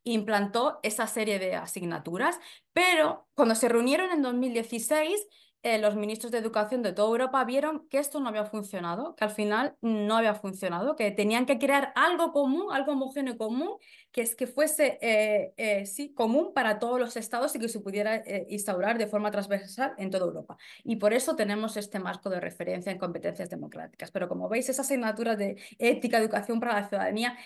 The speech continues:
eso era, eh, el origen de hace años de este marco. <clears throat> Antes de empezar, de vosotros,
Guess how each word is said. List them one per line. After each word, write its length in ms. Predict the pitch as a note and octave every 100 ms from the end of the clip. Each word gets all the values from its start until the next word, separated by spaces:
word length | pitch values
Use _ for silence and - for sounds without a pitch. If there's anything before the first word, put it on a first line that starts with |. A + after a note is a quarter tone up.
| -
eso 280 | B3+ C4 C#4
era, 280 | C4 C#4+ C#4
eh, 260 | G#3+ F#3 -
el 100 | F#3+
origen 580 | F#3 B3+ C4 A3+ A#3 G3+
de 80 | F#3+
hace 220 | F#3+ G3+
años 340 | G#3+ G#3+ A3
de 80 | F3+
este 220 | F3+ F#3
marco. 400 | E3+ C#3+ - - _ _ _ _ _ _ _ _ _ - - _ _ _ _ _
<clears throat> 300 | A3+ A#3 G3
Antes 260 | D#4 D#4 E4+
de 60 |
empezar, 480 | D4 A#3+ A3+ G#3+ F#3+ - - -
de 200 | A#3 A3+
vosotros, 680 | G#3+ G#3 C4 C4+ E4+ G4 -